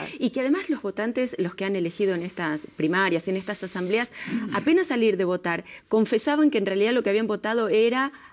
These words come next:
anti-Partido Demócrata, más que por un candidato en especial de los republicanos. Ese es otro punto especial, ¿no?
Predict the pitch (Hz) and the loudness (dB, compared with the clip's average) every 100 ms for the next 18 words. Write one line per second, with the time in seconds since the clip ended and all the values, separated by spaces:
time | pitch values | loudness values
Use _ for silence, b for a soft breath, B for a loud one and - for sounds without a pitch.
0 | _ 240 285 302 320 339 339 180 - 233 | _ 4 4 6 4 4 2 -6 -2 2
1 | 196 180 285 - 147 143 151 196 254 - | 2 2 0 -2 -6 -2 -2 0 -2 0
2 | 233 226 190 185 190 170 165 170 170 160 | -2 0 -2 0 -2 -4 -6 -4 -2 -2
3 | 151 - - 165 156 185 185 151 151 135 | -2 -4 -8 -6 -4 0 0 0 -4 -4
4 | 135 151 294 156 143 196 202 180 156 143 | -4 -2 -2 -2 -2 -2 -4 -6 -6 -4
5 | 170 160 - 185 - 143 131 170 | -4 -6 -8 -10 -6 -4 -4 -6